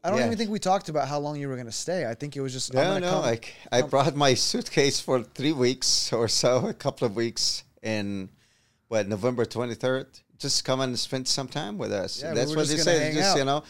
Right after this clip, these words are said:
Speaker 2: So I thought a couple of weeks, three weeks, and I'll go back to the East Coast, to Virginia side, D C area, and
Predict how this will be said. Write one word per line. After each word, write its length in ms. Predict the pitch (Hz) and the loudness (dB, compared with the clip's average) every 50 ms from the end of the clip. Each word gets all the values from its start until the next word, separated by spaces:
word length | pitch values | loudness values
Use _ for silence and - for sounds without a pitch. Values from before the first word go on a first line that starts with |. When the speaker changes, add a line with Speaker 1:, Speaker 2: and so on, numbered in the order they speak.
| - - _ | -20 -20 _
Speaker 2:
So 140 | - - 156 | 0 2 2
I 60 | 151 | 4
thought 200 | - 156 151 147 - | 4 4 2 2 0
a 20 | |
couple 260 | - 151 151 - 143 | -4 -6 -4 -4 -6
of 80 | 123 113 | -4 -2
weeks, 260 | 131 135 131 - - | -2 -2 -2 -4 -6
three 200 | - - 123 127 | -4 -2 -2 -2
weeks, 340 | 120 131 139 135 - - - | -2 -2 -4 -2 -2 -2 -2
and 100 | 117 117 | -2 -2
I'll 120 | 113 107 | -2 -4
go 180 | 92 104 110 107 | -2 -2 -2 0
back 260 | 92 113 107 107 - | 2 2 0 0 0
to 80 | - 113 | -4 -4
the 120 | 98 - | -4 -4
East 240 | - 113 113 - - | -4 -4 -6 -6 -6
Coast, 480 | - 120 113 120 120 - - - - - _ _ _ _ _ _ _ _ _ | -6 -4 -4 -4 -6 -8 -12 -12 -14 -20 _ _ _ _ _ _ _ _ _
to 140 | - 104 92 | -8 -8 -6
Virginia 480 | 82 101 98 85 - 113 110 110 107 104 | -6 -8 -8 -6 -6 -4 -2 0 0 0
side, 420 | - - 113 104 107 107 104 98 | 0 0 0 2 2 0 -2 -2
D 100 | 104 104 | -6 -4
C 240 | 98 - - 104 98 | -4 -2 -2 -2 -4
area, 460 | 98 98 98 101 101 101 104 107 107 - - - _ _ _ _ _ _ | -2 -2 -2 0 0 0 -2 -2 -4 -10 -20 -20 _ _ _ _ _ _
and 680 | - 101 101 98 95 95 95 92 92 90 90 87 85 | -6 -2 -2 0 0 0 0 0 -2 -2 -4 -6 -8